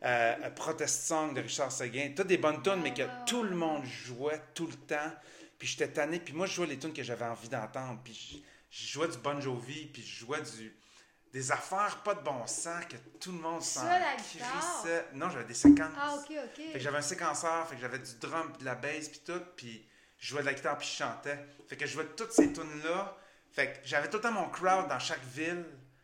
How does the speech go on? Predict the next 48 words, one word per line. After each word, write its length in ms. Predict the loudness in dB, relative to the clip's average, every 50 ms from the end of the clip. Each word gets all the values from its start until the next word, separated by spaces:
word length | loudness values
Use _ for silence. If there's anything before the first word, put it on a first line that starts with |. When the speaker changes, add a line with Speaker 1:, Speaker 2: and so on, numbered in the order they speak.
| _ _ _ _ _ _
Speaker 1:
C'était 220 | -14 -6 -2 -2 0
pas 140 | 4 4 2
le 80 | 4
même, 180 | 4 0 0 0 -2
tu 120 | -2 -2
sais, 60 | -2 0
les, 160 | 0 -2 -2 -2
les 120 | -2 -4 -2
boss 300 | 0 2 2 2 2 0
des 140 | -2 -2 0
bars, 380 | 4 4 4 6 4 2 0 -2
ils, 100 | -6 -10 -12 -18 -20 -20 _ _ _ _ _ -14
ils 100 | -8 -4
m'engageaient 400 | 0 0 2 2 2 2 2 2 0
parce 180 | 0 -2 -4
que 60 | -6 -6
j'étais 160 | -8 -8 -8
différent 340 | -6 -6 -4 -4 -2 -2 -2
des 260 | -2 -4 -4 -4 -2
autres. 240 | 0 -2 -2 -2 -8 -14 -18 -14
Ils 80 | -10 -6
savaient 320 | -2 0 2 2 2 0
que 140 | 0 -2 -2
j'allais 220 | 0 0 -2 0
pas 120 | 0 -2 -2
remplir 600 | -2 -2 -2 -4 -4 -4 -4 -4 -2 -2 -4 -4
leur 260 | -2 -2 -2 -2 -2 0
bar 280 | 2 2 2 2 0
de 80 | -2 -4
Soulon 560 | -8 -8 -10 -10 -8 -6 -4 -4 -4 -6 -10 -16 -20 -20 _ -20 _ -8
qui 80 | -4
veulent 140 | -2 0 0
entendre, 500 | 0 -2 -2 -2 -2 -2 -2 -2 -4 -6
Speaker 2:
Wow, 0 |
wow, 260 | -8 -8 -10 -10 -10
wow. 60 | -8 -6
Speaker 1:
tu 80 | -6
sais, 60 | -6 -6
les, 100 | -8 -10
les 100 | -10 -8
chansons 300 | -6 -6 -6 -4 -6 -6
québécoises 460 | -6 -6 -6 -6 -4 -4 -4 -4 -4
de 60 | -6
party. 540 | -4 -4 -4 -4 -4 -4 -6 -6 -6 -6 -8 -16 -20 -20 -20 -20 -20 -20 -10 -6
Mais 160 | -4 -4 -4
qu'ils 160 | -4 -8 -8 -8 -10
disaient, « 300 | -4 0 2 2 2 4
Quand 160 | 4 4 4